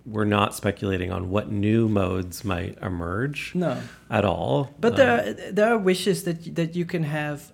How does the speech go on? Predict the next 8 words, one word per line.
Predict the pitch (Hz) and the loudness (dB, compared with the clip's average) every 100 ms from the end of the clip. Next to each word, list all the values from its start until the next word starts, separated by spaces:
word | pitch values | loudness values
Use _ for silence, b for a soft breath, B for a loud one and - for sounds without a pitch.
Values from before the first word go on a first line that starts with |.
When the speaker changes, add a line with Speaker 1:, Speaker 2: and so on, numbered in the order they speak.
| - | -12
Speaker 2:
Uh, | 143 131 127 - - - - _ | -8 -8 -8 -12 -20 -20 -20 _
for | - 165 | -10 -6
example, | 156 151 135 - | -4 -4 -6 -6
I | 147 170 | 0 2
would | 175 160 | 2 -2
love | 139 147 160 | -2 0 0
it | 147 139 - - | -2 -6 -12 -10
if | 135 - | -10 -10